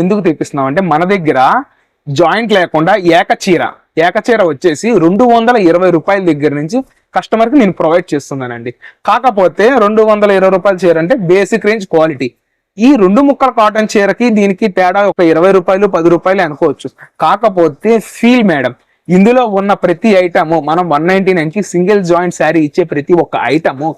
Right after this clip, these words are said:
త్రీ ఫిఫ్టీ నుంచి ఫోర్ ఫిఫ్టీ in between లో అమ్మిన శారీస్ మొత్తం మనకి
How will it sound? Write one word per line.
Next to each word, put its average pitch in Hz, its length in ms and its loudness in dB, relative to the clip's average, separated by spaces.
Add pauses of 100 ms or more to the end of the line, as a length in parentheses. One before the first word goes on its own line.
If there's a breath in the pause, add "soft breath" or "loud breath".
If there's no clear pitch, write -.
(380)
త్రీ 220 140 2 (120)
ఫిఫ్టీ 208 320 -2
నుంచి 202 220 0 (140)
ఫోర్ 196 280 0
ఫిఫ్టీ 165 260 -2 (380)
in 226 80 4 (120)
between 220 380 2
లో 214 60 2 (100)
అమ్మిన 190 200 0 (120)
శారీస్ 175 400 -2
మొత్తం 202 260 -4
మనకి 185 220 -2